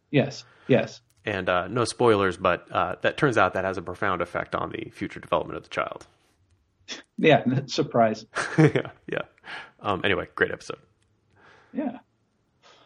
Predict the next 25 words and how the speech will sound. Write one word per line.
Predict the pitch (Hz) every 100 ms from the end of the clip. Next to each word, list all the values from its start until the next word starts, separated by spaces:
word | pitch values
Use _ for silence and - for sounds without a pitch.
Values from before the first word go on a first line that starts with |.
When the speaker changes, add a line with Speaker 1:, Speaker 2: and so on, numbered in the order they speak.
| _ _ _ _ _ _ _
Speaker 2:
Uh, | 120 92
speaking | - 220 226
of | 165
children. | - 175 95 85 113 _ _ _ _ _ _ _ _ _ _
Speaker 1:
<laughs> | 143 - - - - - - - _ _ - - -
Yeah, | 370 392
we | 165
haven't | 196 180
talked | 175 170
to | 160
David | 151 147 151
A. |
Wheeler | 147 165 196 107
in | 92
a |
while. | - - _ -
Speaker 2:
<laughs> | - - - - - - - - - 208
Not | 190 196
that | 165
David | 156 135
A. | 120
Wheeler's | 120 110 107
a |
child. | 101 175 - 147 -
<laughs> | -